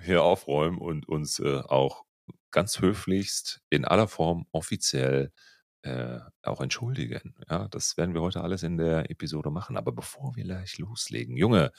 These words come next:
Überraschung für dich. <laughs> Ich hab gestern ja schon eine kleine Story gepostet, ja. Da gibt's einen Kollegen, ich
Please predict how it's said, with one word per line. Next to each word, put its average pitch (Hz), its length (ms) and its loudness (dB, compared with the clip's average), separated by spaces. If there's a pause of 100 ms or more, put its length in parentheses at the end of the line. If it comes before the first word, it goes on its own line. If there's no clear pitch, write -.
(640)
Überraschung 80 580 6
für 73 160 2
dich. 60 460 -2 (460)
<laughs> 85 580 8 (640)
Ich - 220 0
hab 117 300 6
gestern 95 320 4
ja 71 100 4
schon - 160 2
eine 71 100 2
kleine 73 240 2
Story 78 300 2
gepostet, - 800 0
ja. 71 280 0
Da 65 100 -4
gibt's - 260 -4
einen 82 260 2
Kollegen, 73 560 2 (100)
ich - 360 -10